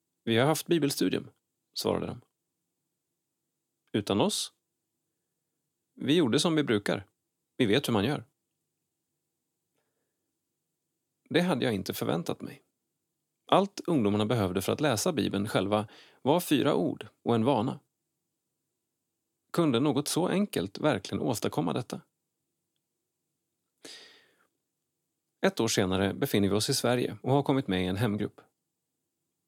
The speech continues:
Alla i gruppen har gått bibelskola, läser teologi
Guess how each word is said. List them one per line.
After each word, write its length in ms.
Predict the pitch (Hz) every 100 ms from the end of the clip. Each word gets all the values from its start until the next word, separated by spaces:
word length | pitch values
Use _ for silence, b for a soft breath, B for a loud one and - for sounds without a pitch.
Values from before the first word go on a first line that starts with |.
| _
Alla 240 | - 95 98
i 20 |
gruppen 360 | 104 101 - 120
har 180 | 117
gått 160 | 104 98
bibelskola, 600 | 120 98 - 120 127 143 - B
läser 280 | - 104 98
teologi 520 | - 104 95 127 175